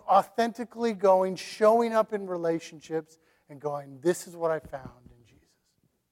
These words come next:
This is just me." And them go, "I'm not into that."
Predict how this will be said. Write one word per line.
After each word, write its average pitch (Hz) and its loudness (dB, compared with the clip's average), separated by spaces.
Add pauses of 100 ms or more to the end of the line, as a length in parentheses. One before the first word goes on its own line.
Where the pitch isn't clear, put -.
(760)
This 151 -16
is 165 -14
just 170 -16
me." 220 -10 (1500)
And 160 -2
them 190 6
go, 175 12 (200)
"I'm 190 -2
not 208 4
into 269 0
that." 170 4